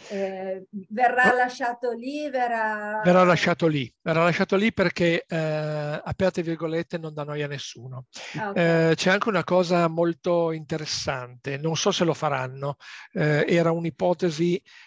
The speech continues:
Speaker 2: che avevo letto, poi non so che cosa verrà veramente fatto. Allora, sempre per,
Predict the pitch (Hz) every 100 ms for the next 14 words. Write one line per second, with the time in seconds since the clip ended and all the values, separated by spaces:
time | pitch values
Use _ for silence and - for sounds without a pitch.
0 | - 170 156 156 160 160 160 - 143 135
1 | 156 143 139 143 - 139 135 135 135 135
2 | 135 135 139 - 120 - 135 - - -
3 | - 175 165 139 131 - _ _ _ _
4 | _ _ - - - 196 214 254 - 180
5 | - - 170 175 185